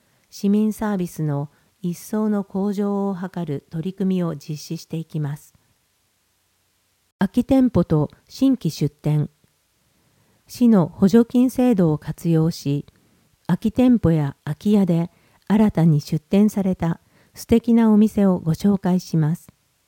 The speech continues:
ムーミン。漢字二文字、夢と眠りでムーミンです。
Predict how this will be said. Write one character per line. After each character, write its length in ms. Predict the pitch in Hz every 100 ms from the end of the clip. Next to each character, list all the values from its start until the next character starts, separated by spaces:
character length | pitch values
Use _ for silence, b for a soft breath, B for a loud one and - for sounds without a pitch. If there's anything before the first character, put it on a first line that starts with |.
| _ _ _ _ _ _ _ _ _ _ _ _ _ _ _
ム 80 | 226
ー 160 | 240
ミ 180 | 208 170
ン。 140 | 143 - _ _ _ _ _ _ _ _ _ _ -
漢 220 | 190 226
字 140 | 226
二 240 | 226 - 220
文 140 | 202
字、 240 | 151 143 - _ _ _ _
夢 300 | 185 208 233
と 200 | - 160
眠 300 | 151 156 160
り 140 | 165
で 200 | 156 156 151
ム 220 | 185 226
ー 40 |
ミ 140 | 208 156
ン 120 | 143
で 160 | 139
す。 180 | 147 -